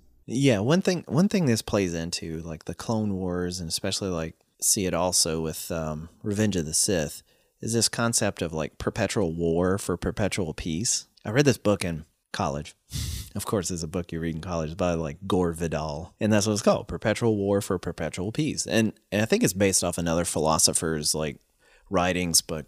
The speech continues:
Gore Vidal, like, expands on it. But that's the idea that's, like, it's almost like that George Orwellian doublespeak of, like, "We need to keep the peace, and how do we do it?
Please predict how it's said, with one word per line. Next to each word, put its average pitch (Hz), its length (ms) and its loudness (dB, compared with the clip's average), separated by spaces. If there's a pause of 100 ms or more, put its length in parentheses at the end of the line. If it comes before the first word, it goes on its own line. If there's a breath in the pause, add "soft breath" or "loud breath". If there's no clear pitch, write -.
(160)
Gore 90 240 0
Vidal, 78 480 -6
like, 73 180 -6 (320)
expands 98 520 -2
on 107 160 0
it. 104 120 -6 (680 soft breath)
But 123 100 6
that's 113 300 2
the 98 180 -2 (140)
idea 95 400 2
that's, 85 200 -2
like, 87 260 -2 (420)
it's 107 140 2
almost 123 260 4
like 90 300 -2
that 85 220 -4 (200)
George 104 500 0
Orwellian 101 880 4 (180)
doublespeak 92 920 0
of, 80 180 -4
like, 80 320 0 (300 soft breath)
"We 95 140 -2
need 113 180 2
to 107 60 0
keep - 260 -2
the 95 80 -6
peace, - 480 2
and 80 200 -10
how 95 180 -2
do 98 60 0
we 87 120 0
do 95 180 2
it? - 160 0